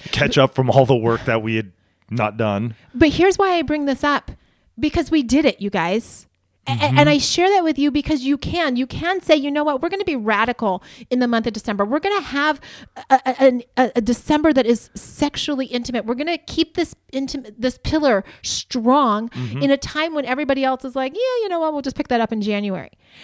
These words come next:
Speaker 2: And so I want that to be an encouragement to you. You don't have to do a seven-day sex challenge. You may decide to do naughty and nice talking. You may choose what works.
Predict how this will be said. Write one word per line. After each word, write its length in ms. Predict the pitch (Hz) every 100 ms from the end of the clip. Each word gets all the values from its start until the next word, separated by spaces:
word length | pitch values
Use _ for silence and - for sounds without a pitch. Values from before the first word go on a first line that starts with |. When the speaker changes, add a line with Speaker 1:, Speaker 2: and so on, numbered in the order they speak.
| -
Speaker 2:
And 100 | 277
so 100 | 302
I 60 | 311
want 240 | 302 359 392
that 140 | 392
to 60 | 294
be 140 | 294
an 60 | 269
encouragement 640 | 247 - 262 269 233 196
to 60 | 233
you. 80 | 220
You 140 | 247
don't 180 | 415 381
have 220 | 277 339 -
to 60 |
do 140 | 277 277
a 60 |
seven-day 380 | 247 262 233 233
sex 300 | - 208 -
challenge. 480 | - 190 - - - - -
You 160 | 254 330
may 100 | 403
decide 280 | 370 311 285
to 40 |
do 120 | 269 262
naughty 260 | 254 262
and 80 | 247
nice 160 | 220 220
talking. 220 | 214 226
You 100 | 359
may 120 | 427
choose 440 | - - 330 311
what 180 | 285 -
works. 340 | 233 269 277